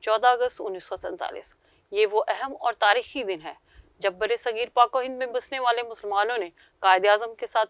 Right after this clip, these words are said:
मिलकर अपने लिए एक आज़ाद खिता मंजूर करवाया, जिसको हम पाकिस्तान कहते हैं।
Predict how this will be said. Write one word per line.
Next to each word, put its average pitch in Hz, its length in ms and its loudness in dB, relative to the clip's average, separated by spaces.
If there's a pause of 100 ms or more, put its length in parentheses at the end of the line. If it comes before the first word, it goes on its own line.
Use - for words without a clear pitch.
मिलकर 220 320 -6 (360)
अपने 220 320 -4
लिए 208 260 -2 (160)
एक - 240 -6
आज़ाद 202 360 2
खिता - 340 0 (600)
मंजूर 196 340 -4
करवाया, 180 480 2 (180)
जिसको 190 260 -12
हम 185 120 -12
पाकिस्तान 170 520 -6
कहते - 340 -10
हैं। 165 160 -18